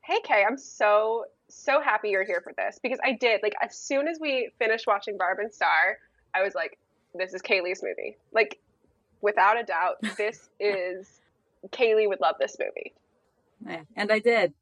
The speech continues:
Speaker 2: I appreciated that hot tip.
Speaker 1: And I think
Speaker 2: I guess, yeah, it was, like, a little over a year ago, I think
Speaker 1: Yeah,
Speaker 2: now.
Speaker 1: about.
Speaker 2: I think it came out, like, March-ish twenty-one, I think it came out.
Speaker 1: Which, like, it's so funny, 'cause I think I've read so many places about this movie that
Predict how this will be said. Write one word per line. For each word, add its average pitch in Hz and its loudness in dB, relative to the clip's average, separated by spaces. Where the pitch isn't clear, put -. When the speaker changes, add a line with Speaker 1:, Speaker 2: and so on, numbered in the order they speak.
Speaker 2:
I 190 -6
appreciated 202 2
that 170 2
hot 220 0
tip. 226 2
Speaker 1:
And 226 4
I 233 4
think 269 2
Speaker 2:
I - -18
guess, 208 -6
yeah, 214 2
it 185 4
was, 175 -4
like, 180 0
a - -4
little 240 6
over 233 2
a 226 4
year 226 0
ago, 254 0
I 269 -20
think 262 -8
Speaker 1:
Yeah, 226 6
Speaker 2:
now. - -8
Speaker 1:
about. 208 0
Speaker 2:
I - -20
think 220 -6
it 214 -12
came 220 -4
out, 202 0
like, 185 -10
March-ish 208 -2
twenty-one, 220 -4
I 220 -6
think 233 -8
it 233 -6
came 240 -6
out. 247 0
Speaker 1:
Which, 294 -8
like, 349 -4
it's 285 -4
so 339 -2
funny, 208 -2
'cause 214 -12
I 214 -2
think 254 0
I've 208 0
read 269 0
so 190 0
many 185 -4
places 160 -8
about 165 0
this 190 -4
movie 190 2
that 180 4